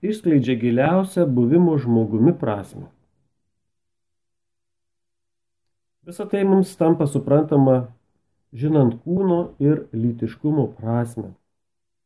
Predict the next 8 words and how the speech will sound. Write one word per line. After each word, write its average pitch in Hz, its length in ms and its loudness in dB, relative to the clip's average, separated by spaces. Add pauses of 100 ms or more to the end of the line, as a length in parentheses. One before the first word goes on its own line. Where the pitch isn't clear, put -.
(1900)
Vat 120 100 -18
būtent 180 480 -6
šią 170 320 0
lytiškumo 139 560 0
prasmę 139 560 2
Jonas 135 240 4
Paulius 143 400 2
antrasis 147 560 -2